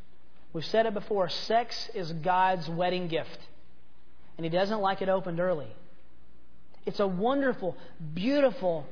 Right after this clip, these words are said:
amazing gift that God gave a husband and a wife. But He didn't give it to two people dating.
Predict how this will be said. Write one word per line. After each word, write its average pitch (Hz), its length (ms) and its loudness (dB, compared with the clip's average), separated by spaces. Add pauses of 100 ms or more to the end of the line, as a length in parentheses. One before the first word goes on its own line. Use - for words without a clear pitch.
(400)
amazing 233 680 2
gift 226 280 2
that 196 120 -4
God 196 260 2
gave 196 300 0
a 180 60 0
husband 190 400 -2
and 185 80 -2
a 175 40 -2
wife. 175 300 -2 (220)
But 175 100 -2
He 170 60 -2
didn't 208 220 -2
give 202 160 0
it 175 80 -2
to 165 80 -6
two 190 160 -4
people 175 240 -4
dating. 160 340 -4